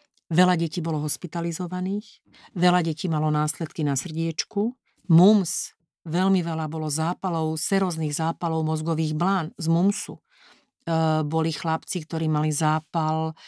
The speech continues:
semeníkov, kto-, u ktorých ako sa nevedelo, či vôbec raz budú môcť mať deti, ako bu-, či budú plodní v rámci tohto ochorenia. Takže, no a pankreatitid, koľko bolo, boli hospitalizované. Ale to sme my videli, ale už tieto nové generácie si povedia, že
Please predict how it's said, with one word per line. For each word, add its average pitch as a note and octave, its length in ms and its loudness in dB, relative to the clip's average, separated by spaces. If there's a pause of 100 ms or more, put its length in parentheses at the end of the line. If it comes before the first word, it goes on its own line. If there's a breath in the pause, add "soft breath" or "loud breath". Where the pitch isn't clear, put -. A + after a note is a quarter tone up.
(280 loud breath)
semeníkov, F3+ 920 2
kto-, - 160 -8
u D#3 80 -4
ktorých D#3+ 560 -2
ako - 80 -6
sa - 180 -2
nevedelo, D#3+ 480 2
či D#3 220 0
vôbec D#3 320 0
raz D3+ 320 0
budú F3 260 0
môcť D#3 280 2
mať C#3+ 160 0
deti, F3 340 -2
ako C#3 180 -4
bu-, D3+ 160 -4
či E3+ 140 -2
budú D#3+ 200 0
plodní F3 460 0
v C#3+ 80 -4
rámci D3 380 -4
tohto C#3+ 320 -4
ochorenia. D3+ 560 -2
Takže, E3+ 320 -2 (500 loud breath)
no G3+ 140 4
a - 160 0
pankreatitid, E3+ 1080 0
koľko D3+ 380 -6
bolo, D3 320 -4
boli D3+ 240 -2
hospitalizované. D3+ 1120 -4 (840 soft breath)
Ale D#3 240 0
to F#3 160 -2
sme G#3 240 4
my G#3+ 80 4
videli, F#3 560 -2
ale B3 160 0
už - 160 -4
tieto B3 240 0
nové A3+ 320 2
generácie A3 640 0
si - 160 -4
povedia, G3 560 0
že F#3+ 160 -2